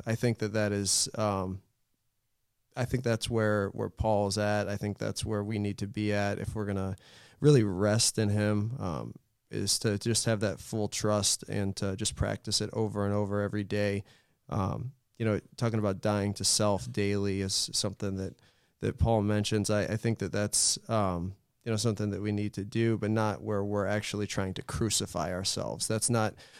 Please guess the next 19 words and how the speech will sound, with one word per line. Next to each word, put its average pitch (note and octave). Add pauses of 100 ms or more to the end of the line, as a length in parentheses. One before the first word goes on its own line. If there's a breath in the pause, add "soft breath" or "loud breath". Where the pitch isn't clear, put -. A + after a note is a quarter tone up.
a B2
real A#2+
thing G2
where A2+
you A#2
can A2+
actually G#2+
crucify G#2+
yourself. G2+
I G#2+
mean, G#2+ (460 loud breath)
um, F#2+ (340)
I A#2
think A2+
we're A2
always G#2+
gonna G#2
do, G#2 (120)
uh, F#2+